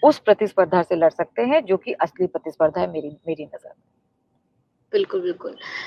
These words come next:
Speaker 2: प्रतिस्पर्धा की अगर बात की जाए तो, अ, प्रतिस्पर्धा की तरह नहीं, लेकिन मैं, अ, एक सामान्य, अ, लेखक की तरह ये बात पूछना चाहूंगी कि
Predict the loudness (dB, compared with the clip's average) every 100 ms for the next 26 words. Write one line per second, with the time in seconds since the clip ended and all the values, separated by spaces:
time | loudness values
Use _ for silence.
0 | -6 6 6 8 4 8 8 8 6 6
1 | 6 8 6 6 4 2 -4 0 4 4
2 | 2 6 8 8 4 4 4 0 -6 _
3 | 2 2 2 0 4 4 6 4 4 6
4 | 8 6 4 4 4 4 2 4 4 4
5 | 4 4 4 2 0 2 4 4 4 2
6 | -2 0 2 4 2 0 2 2 4 2
7 | 2 0 2 2 2 2 2 0 0 -4
8 | -6 -4 -2 0 -2 -2 -4 2